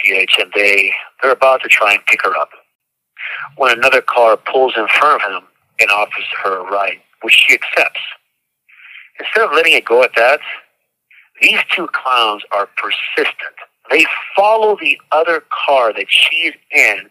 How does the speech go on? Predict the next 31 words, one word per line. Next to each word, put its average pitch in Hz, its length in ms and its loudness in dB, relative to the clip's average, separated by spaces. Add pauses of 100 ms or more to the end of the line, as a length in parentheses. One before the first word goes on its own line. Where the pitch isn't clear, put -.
and 123 160 -2
they 151 140 2
wait 151 480 0 (640)
till 151 160 -4
they, 151 220 2 (240)
the - 60 -2
car 139 360 -2
drops 127 340 0
her 117 80 0
off 113 180 2 (100)
in 98 80 -14
Redondo 107 400 -2
Beach, 98 260 0
again, 107 400 0
Norris's - 460 -4 (580)
stomping 175 380 0
grounds, 104 400 -4 (1080)
and 170 320 2 (520)
they 165 180 4
attempt 147 640 -2
again. - 380 2 (260)
This 233 160 0 (100)
time, 101 440 -2 (640)
Norris 180 400 0
hides 151 460 0
in - 60 -20
the - 60 -6
back 117 300 -2
of 113 60 -10
the 107 160 -8
van 104 280 2